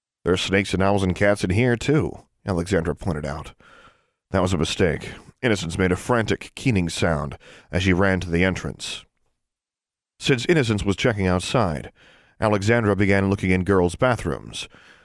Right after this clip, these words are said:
She even tried holding her wand out in each lavatory she visited and calling, "Accio Toad!" This did not produce any flying toads, however. Constance and Forbearance had moved upstairs, searching the hallway above.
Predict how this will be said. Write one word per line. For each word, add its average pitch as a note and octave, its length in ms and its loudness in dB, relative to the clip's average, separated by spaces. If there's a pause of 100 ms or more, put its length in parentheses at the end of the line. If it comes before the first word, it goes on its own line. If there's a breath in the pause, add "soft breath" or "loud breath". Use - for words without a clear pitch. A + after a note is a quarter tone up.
(120)
She - 160 2
even C#3 200 4
tried C#3 300 4
holding A2 240 4
her G2+ 100 4
wand A2+ 380 4
out F2 140 2
in F#2 100 2
each F#2+ 180 0
lavatory G#2+ 500 2
she F2+ 160 -2
visited F2+ 420 0
and D#2+ 160 -10
calling, F2+ 400 0 (440 loud breath)
"Accio F3 380 4
Toad!" D#3+ 420 4 (760 loud breath)
This A2+ 200 2
did B2 120 2
not A#2+ 160 2
produce D3 280 2
any G2+ 140 2
flying F2 360 2
toads, G#2+ 420 0
however. D#2 480 -4 (720)
Constance E3 420 0
and G2+ 100 0
Forbearance G2 640 2
had F2+ 140 0
moved F#2+ 300 2
upstairs, F2+ 680 -2 (300 loud breath)
searching G#2 340 2
the F#2 100 2
hallway G2 280 4
above. D#2+ 600 0